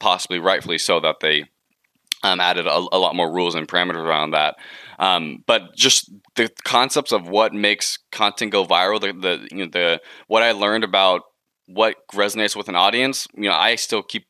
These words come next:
you know, I still keep those things that I learned back then still to this day. 'Cause, you know, in social media, it is very true that this world is constantly changing. You know, there are so many, you know, y-, if you're in social media, if your job is social media, you know, a part of your job is just researching and staying on the know, right?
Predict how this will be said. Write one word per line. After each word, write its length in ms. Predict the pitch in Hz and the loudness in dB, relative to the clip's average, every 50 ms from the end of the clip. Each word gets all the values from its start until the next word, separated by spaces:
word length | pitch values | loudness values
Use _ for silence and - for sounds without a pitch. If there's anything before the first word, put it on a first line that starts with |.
| _ - | _ -8
you 100 | 98 98 | -2 2
know, 60 | 95 | 2
I 120 | 104 117 | 2 2
still 480 | 117 - - 139 127 113 104 95 90 _ - - - - - - - - _ | 0 -2 -2 2 4 4 4 2 -2 _ -20 -20 -20 -20 -20 -20 -20 -20 _
keep 220 | - - 131 - - | -8 -8 -8 -2 2
those 240 | 127 120 117 - | 2 2 2 4
things 180 | - 113 113 107 | 2 2 2 2
that 80 | 104 101 | 2 0
I 60 | 104 | 2
learned 220 | 101 107 107 107 | 2 0 0 2
back 180 | 104 98 98 - | 0 0 -2 0
then 220 | 110 107 113 117 | -2 -2 -2 0
still 260 | 113 - - 113 107 | -2 -2 0 0 0
to 100 | 101 104 | 0 -2
this 160 | 92 98 90 - | -6 -8 -6 0
day. 240 | - 104 98 90 | 4 4 4 4
'Cause, 240 | - - 104 92 92 - - - - - - - - | 2 0 -4 -4 -4 -10 -16 -20 -20 -20 -16 -4 0
you 80 | 120 | 2
know, 60 | 107 117 | 4 4
in 160 | 151 196 202 | 4 4 2
social 360 | - - 160 156 147 - 127 | 4 4 4 4 4 2 2
media, 280 | 123 127 110 101 87 117 | 2 2 4 4 4 4
it 100 | 143 170 | 4 2
is 140 | 156 131 | 0 0
very 280 | 110 123 120 117 107 101 | 2 2 4 4 4 2
true 220 | - - - 104 | 2 0 2 2
that 140 | 95 90 85 | 2 2 2
this 180 | 104 107 - - | 2 -2 -2 0
world 240 | 101 101 101 90 90 | 2 2 2 2 2
is 100 | 85 - | -4 -6
constantly 580 | - - - 110 104 104 - - 101 95 90 | -8 -6 -2 -2 0 0 -2 -4 -4 -4 -2
changing. 480 | - - 104 92 92 87 82 87 82 82 | -2 0 0 0 0 0 0 -2 -2 -2
You 100 | 85 85 | -2 0
know, 60 | 85 | 0
there 160 | 90 87 87 | 0 0 0
are 60 | 85 - _ - | -2 -6 _ -4
so 240 | - - 147 143 139 | -2 0 2 2 2
many, 160 | 110 90 113 | 0 0 0
you 80 | 107 | 0
know, 80 | 101 104 110 - - | 0 0 -4 -6 -8
y-, 60 | 127 - - - - | -10 -10 -10 -10 -8
if 140 | - 104 123 | -6 -2 0
you're 120 | 143 156 165 | 2 4 4
in 120 | 160 147 | 4 2
social 340 | - - 143 139 - - 117 | 2 2 4 2 2 0 0
media, 300 | 117 117 117 117 113 104 | 0 2 4 4 4 2
if 100 | 98 117 | 2 0
your 80 | 123 | -4
job 280 | 117 104 113 110 107 107 | -2 2 4 4 4 4
is 100 | 98 - | 2 0
social 260 | - 104 98 - 104 | 0 0 -2 -2 -4
media, 320 | 101 92 90 87 87 82 64 | -2 2 2 4 2 2 0
you 120 | 82 92 | -2 -4
know, 160 | 90 85 78 - - - | -2 -2 -4 -4 -6 -12
a 80 | 87 | -12
part 300 | - - - 135 135 131 | -10 -2 2 4 4 4
of 40 | 117 | 4
your 80 | 113 104 | 0 -2
job 360 | 92 107 107 107 104 95 90 | 0 2 4 4 4 4 2
is 100 | 90 82 | -2 -2
just 240 | 95 101 - - 92 | -2 -2 -2 -4 -4
researching 540 | 101 107 107 - 98 - - 98 87 82 | -6 -4 -4 -4 -2 -2 0 -2 0 -2
and 100 | 80 73 | -4 -6
staying 240 | - - 107 101 95 | -4 0 0 0 0
on 80 | 90 82 | 0 -2
the 80 | 80 | 0
know, 220 | 82 104 113 95 80 | 0 0 0 0 0
right? 300 | 80 85 85 92 92 - | 0 0 0 0 0 -2